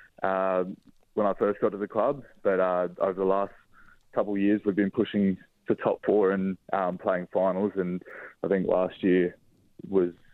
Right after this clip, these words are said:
yeah, we were able to get a couple of wins in finals, and it's probably a dis-,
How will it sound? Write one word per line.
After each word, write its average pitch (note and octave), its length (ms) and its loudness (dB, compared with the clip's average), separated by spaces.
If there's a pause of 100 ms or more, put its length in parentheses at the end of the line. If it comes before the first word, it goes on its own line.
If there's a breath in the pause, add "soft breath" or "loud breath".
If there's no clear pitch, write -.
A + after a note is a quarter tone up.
(120)
yeah, A#2 160 2
we F2+ 160 2
were G2 80 4
able F#2+ 120 -2
to G2+ 40 -4
get F2+ 120 0
a F2+ 40 -2
couple G2 240 -6
of F2+ 60 0
wins G2 200 0
in G2 120 0
finals, G2+ 460 0
and F#2 280 -2
it's - 500 -20
probably A#2+ 220 2
a G#2+ 140 -6
dis-, A#2+ 140 -4